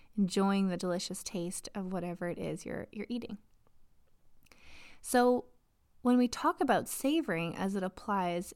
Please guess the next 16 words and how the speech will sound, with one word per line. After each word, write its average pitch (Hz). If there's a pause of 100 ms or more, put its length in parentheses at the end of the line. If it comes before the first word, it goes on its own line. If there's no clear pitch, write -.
to 196
sport, - (680)
we 247
basically 339
apply 208
those 190
same 262
principles 190 (160)
of 202 (280)
allowing 214
ourselves 233
to -
be 196
very 220
present -
and 202